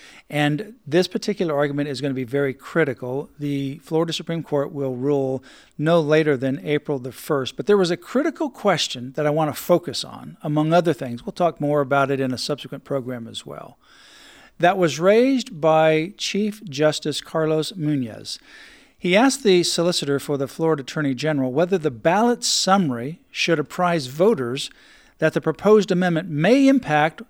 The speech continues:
what's called Article One, Section two of the Florida Constitution, respecting an unborn child, that says natural persons have the right to life. In fact, Article One, Section two of the Florida Constitution clearly states, in part, quote, "All natural persons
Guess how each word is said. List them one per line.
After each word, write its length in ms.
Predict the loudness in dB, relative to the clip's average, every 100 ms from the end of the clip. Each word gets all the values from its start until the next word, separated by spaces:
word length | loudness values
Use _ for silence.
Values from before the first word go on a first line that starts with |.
| _
what's 260 | -2 -2 0
called 320 | 6 6 6
Article 360 | 4 2 2 0
One, 200 | 0 0
Section 340 | 0 -2 -4
two 200 | -4 -2
of 80 | -2
the 80 | -2
Florida 280 | -2 -2 -2
Constitution, 840 | -4 -6 -6 -4 -4 -2 -4 -6
respecting 640 | -6 -6 -4 -4 -4 -4 -2
an 100 | 0
unborn 440 | 0 0 -2 -4
child, 440 | -4 -2 0 0 -2
that 160 | -6
says 440 | -4 0 2 0 -4 -14 -20 -20 -20 _
natural 560 | -2 2 2 2 0 0
persons 560 | 2 0 0 -2 -6 -8
have 200 | -6 -4
the 100 | -2
right 200 | -2 -4
to 80 | -2
life. 260 | -2 -2 -4
In 80 |
fact, 340 | -6 -2 -2 0
Article 340 | 0 2 0
One, 120 | -2
Section 380 | 0 -2 -4 -6
two 120 | -2
of 60 | -2
the 60 | -2
Florida 240 | -4 -4
Constitution 800 | -2 -4 -4 -6 -4 -2 -2 -4
clearly 380 | -4 -2 0 -2
states, 340 | -2 -4 -4
in 220 | -4 -4 -2
part, 300 | -2 -2 -4
quote, 360 | 2 4 4 -4 -20 -20 -20 -20 -20 _
"All 380 | 6 8 8 6
natural 520 | 2 0 0 0 -2 -2
persons 580 | -2 -2 -4 -6 -8